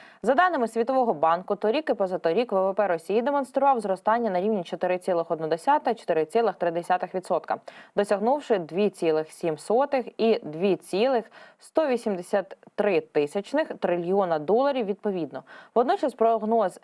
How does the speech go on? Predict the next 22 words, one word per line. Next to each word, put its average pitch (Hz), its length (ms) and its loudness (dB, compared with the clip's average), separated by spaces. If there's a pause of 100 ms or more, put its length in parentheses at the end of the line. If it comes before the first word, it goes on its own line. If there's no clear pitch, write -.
М 226 180 0
В 160 300 2
Ф, 226 160 -2
оприлюднений 240 640 0
Bloomberg 226 540 0
чотирнадцятого 226 760 -2
жовтня 220 440 0
двадцять 202 260 -4
п'ятого 208 360 0
року, 202 300 0 (260)
свідчить, 285 460 2
за 202 100 2
підсумками 202 560 -2
двадцять 185 300 -2
п'ятого 185 380 0
року 277 280 2
очікується 190 640 0
зростання 202 560 2
лише 165 340 0
на 202 100 -4
нуль 165 180 -2
цілих 247 440 -2